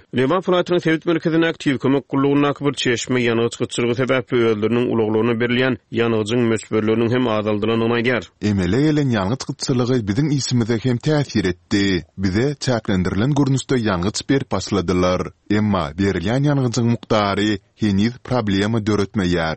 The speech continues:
Speaker 2: Saglygy goraýyş we derman senagaty ministrliginiň welaýat bölüminde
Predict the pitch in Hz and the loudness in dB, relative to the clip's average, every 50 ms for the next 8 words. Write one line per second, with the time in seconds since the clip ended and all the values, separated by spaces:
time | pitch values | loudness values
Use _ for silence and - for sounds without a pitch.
0 | - - _ - - 110 110 110 113 107 95 87 85 82 92 107 110 110 104 101 | -8 -12 _ -8 -4 -2 0 0 0 0 0 0 -2 -2 0 0 0 0 0 0
1 | 101 98 - - - 101 101 92 87 98 87 90 95 117 135 127 - 151 143 139 | -2 -2 -6 -6 -4 -2 -2 0 0 0 0 0 0 -2 -2 -2 0 0 0 0
2 | 135 131 127 123 - 123 107 101 107 113 - - 135 117 117 110 113 107 110 110 | 0 0 -2 -2 -2 0 0 2 0 0 -2 -2 -2 0 0 0 2 2 2 0
3 | 110 104 95 101 101 95 87 85 92 90 - - 139 139 131 127 127 127 123 120 | 0 0 0 0 0 2 0 0 -2 -2 0 0 2 2 2 2 0 0 0 0
4 | 110 113 117 117 113 104 | 2 2 2 2 0 -2